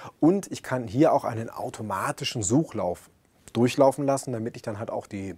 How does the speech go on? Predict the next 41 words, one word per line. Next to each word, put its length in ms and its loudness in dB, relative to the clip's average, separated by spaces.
stärksten 500 -2
Sender 300 2
oder 160 -6
alle 260 -2
Sender 400 4
dann 140 0
natürlich 340 -4
auch 140 -4
finden 340 -6
kann 180 -10
im 80 -8
U-K-W-Bereich. 840 0
Ich 240 4
aber 280 4
empfehle 400 0
Ihnen 100 -2
auf 120 -4
jeden 220 2
Fall 260 2
D 220 2
A 100 2
B 120 -8
Plus 400 2
und 80 0
mit 160 2
dem 100 0
Digitradio 520 2
zweihundertfünfzig 800 -4
können 180 0
Sie 80 2
das 240 0
gerne 320 2
auch 200 0
mobil 420 2
unterwegs 560 -2
genießen 500 0
durch 200 4
den 160 -2
Batteriebetrieb 840 0
und 300 -2
Klangqualität 1120 2